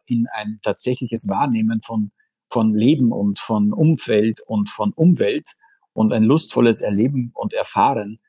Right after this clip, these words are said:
der Welt gehört auch dazu. Und erfahren heißt auch fahren.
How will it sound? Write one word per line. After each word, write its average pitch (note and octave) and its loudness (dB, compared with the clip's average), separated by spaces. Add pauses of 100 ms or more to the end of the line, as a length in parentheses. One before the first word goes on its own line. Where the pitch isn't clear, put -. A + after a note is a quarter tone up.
(140)
der F#2+ 0
Welt A#2 0
gehört G#2 -2
auch G2 -2
dazu. - -6 (260)
Und - -10
erfahren G#2+ 0
heißt G2+ -4
auch A2 0
fahren. F3+ 0